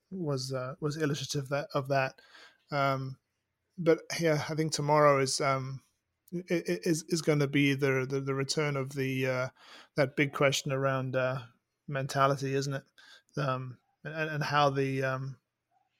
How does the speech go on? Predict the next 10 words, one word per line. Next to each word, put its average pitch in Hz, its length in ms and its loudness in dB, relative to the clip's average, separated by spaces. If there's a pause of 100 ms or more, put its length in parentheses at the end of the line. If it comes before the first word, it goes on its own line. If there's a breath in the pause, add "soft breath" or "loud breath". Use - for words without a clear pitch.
how 160 120 0
much 151 220 2
pressure 160 320 8
the 143 100 0
players 139 360 2
feel 139 260 -2
going 135 280 -4
into 139 200 -6
this 139 240 -6
one. 143 180 -10